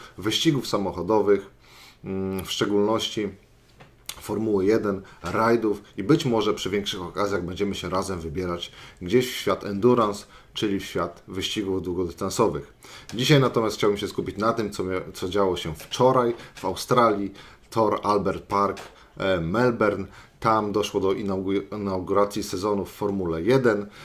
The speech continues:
No i wszystkie przedsezonowe, e, testowe jeszcze właściwie gdybania, domysły właściwie, e, zdają się potwierdzać. Zdają się potwierdzać dlatego, że po części właściwie się tylko sprawdziły. Otóż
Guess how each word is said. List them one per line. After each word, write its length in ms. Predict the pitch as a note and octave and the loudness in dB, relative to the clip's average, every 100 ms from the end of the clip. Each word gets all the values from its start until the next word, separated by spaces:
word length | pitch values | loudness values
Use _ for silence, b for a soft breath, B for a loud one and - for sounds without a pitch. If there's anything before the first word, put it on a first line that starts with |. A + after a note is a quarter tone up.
| B F#2+ | B -4
No 260 | A2+ D#3+ | 2 2
i 240 | D3+ A#2+ - B B | 2 0 -4 B B
wszystkie 600 | - - D#3 D#3 - C3+ A2+ - | -10 0 2 2 4 4 4 0
przedsezonowe, 960 | - A#2+ - - A2+ G2 F#2+ C3+ A2+ F#2 - - _ _ _ _ _ _ _ - | -2 -2 0 0 2 2 4 4 4 0 -4 -16 _ _ _ _ _ _ _ -8
e, 320 | G2 F#2+ F#2+ | -6 -4 -6
testowe 680 | - E2 - - B2 G#2+ F#2 | -6 -6 -6 2 2 4 2
jeszcze 280 | F2+ - F2+ | 0 -2 -2
właściwie 540 | F2+ - - G2 F2 - B | -4 -6 -2 0 0 -2 B
gdybania, 680 | F2 E2+ E2+ G#2+ C#3 B2+ F#2 | -6 -4 0 4 4 4 2
domysły 560 | F2+ B2 C#3 B2+ A2 - B - | 0 0 0 2 0 -2 B -6
właściwie, 460 | F#2+ - D#3 D3+ | -4 -2 0 2
e, 60 | C3+ - B G2+ G2+ G2+ G2 F#2+ F#2+ F2+ - - | 2 0 B 4 6 8 6 4 2 -8 -8 -6
zdają 720 | F#2 F2 G2+ A2+ A2+ G#2+ G2+ | -6 0 2 4 2 0 -4
się 320 | G2 G#2 F#2+ | -4 -2 -2
potwierdzać. 840 | F#2+ - - G2+ F2+ D#2+ D#2 - - B - | -4 -10 -6 -4 -4 -4 -8 -8 -12 B 0
Zdają 220 | A#2+ D3 | 4 4
się 120 | C#3+ | 4
potwierdzać 440 | C3 - C#3 C#3+ | 0 4 4 6
dlatego, 400 | G#2 G2+ E3 F3+ | 4 4 2 4
że 160 | A#2+ G#2 - B | 4 2 -4 B
po 100 | - | 0
części 360 | - A2 G#2 G2+ | 4 2 2 -2
właściwie 340 | F#2 - F#2 | -2 -2 -4
się 100 | - | -4
tylko 200 | - F2+ | -8 -8
sprawdziły. 460 | - F#2+ F2+ E2 F2 | -6 -6 -4 -4 -2
Otóż 280 | A#2 B2 | 0 -2